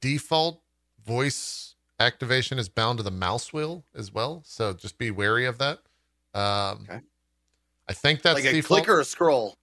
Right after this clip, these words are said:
Speaker 1: I think it's a scroll.
Speaker 2: <laughs> You have to scroll while you're talking?
Speaker 1: I don't,
Speaker 2: No.
Speaker 1: I, there's a lot of things.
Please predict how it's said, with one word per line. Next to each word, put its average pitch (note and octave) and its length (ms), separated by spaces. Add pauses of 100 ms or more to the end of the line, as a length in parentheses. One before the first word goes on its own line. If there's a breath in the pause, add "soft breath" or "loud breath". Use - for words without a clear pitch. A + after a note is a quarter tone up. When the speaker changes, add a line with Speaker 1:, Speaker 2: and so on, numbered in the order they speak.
Speaker 1:
I A#2+ 60
think G3 180
it's - 200
a G#2+ 40
scroll. B2 1600
Speaker 2:
<laughs> - 40
You A3+ 200
have C4 140
to G#3 80
scroll A3 480
while G3 260
you're G3 100
talking? A#3 600 (420)
Speaker 1:
I C3+ 100
don't, F3+ 140
Speaker 2:
No. A2+ 220 (120)
Speaker 1:
I, D#3+ 340 (2000 soft breath)
there's G#3+ 200
a A#3 60
lot B3+ 220
of B3 80
things. G#3 300